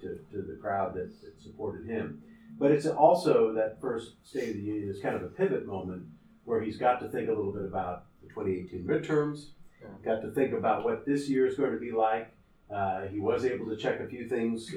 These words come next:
Speaker 1: uh, off that he promised he would do this last year, but now he, he really does have the challenge of some of the things that he wants to get done will require,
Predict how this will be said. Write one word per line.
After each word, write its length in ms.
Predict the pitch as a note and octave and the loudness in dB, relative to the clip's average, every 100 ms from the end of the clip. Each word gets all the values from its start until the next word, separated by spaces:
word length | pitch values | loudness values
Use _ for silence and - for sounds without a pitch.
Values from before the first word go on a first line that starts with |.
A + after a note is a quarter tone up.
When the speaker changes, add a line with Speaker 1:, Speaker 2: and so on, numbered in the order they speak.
| - | -2
Speaker 1:
uh, 40 | |
off 680 | A2 G#2 G2 A2+ A2+ A2+ - | 0 2 0 0 4 4 2
that 140 | A2+ G2+ | -6 -6
he 260 | G2+ G2+ G2+ - | -6 -8 -12 -8
promised 340 | A2 A2 A2 | -6 -4 -6
he 120 | A#2 A2+ | -8 -6
would 160 | G2+ | -6
do 320 | G#2 A2 G2+ G2+ - _ - | -4 -4 -4 -6 -12 _ -12
this 160 | F#2+ | -8
last 360 | A#2 A2+ - - | 2 2 2 -4
year, 200 | A2+ G#2+ | -4 -2
but 80 | G2+ G#2 | -2 -4
now 320 | G#2+ G#2+ G2+ - - | -2 -2 -4 -12 -14
he, 140 | G#2 | -12
he 200 | A2+ A2+ - | -8 -6 -2
really 300 | B2 A2+ G2+ | 0 0 2
does 300 | B2+ C3+ - | 4 4 4
have 320 | G2 F#2 F2+ | 0 0 -2
the 60 | |
challenge 600 | F#2 - G2 F#2+ F#2 - - - - - | -8 -4 -2 2 2 0 -2 -2 -2 -4
of 60 | |
some 180 | - C3 | -2 -2
of 60 | C3 | 0
the 100 | A2 | -2
things 220 | A2 A2+ | -2 -2
that 60 | G#2 | -2
he 60 | G2+ | -4
wants 280 | G2 G2 | -4 -6
to 60 | - | -10
get 220 | F#2+ - | -8 -6
done 260 | F2+ F#2+ F#2+ | -4 -6 -4
will 220 | A2 A#2 | -2 -2
require, 680 | G#2+ - A2+ - F#2+ F#2 - | -2 0 2 2 4 4 6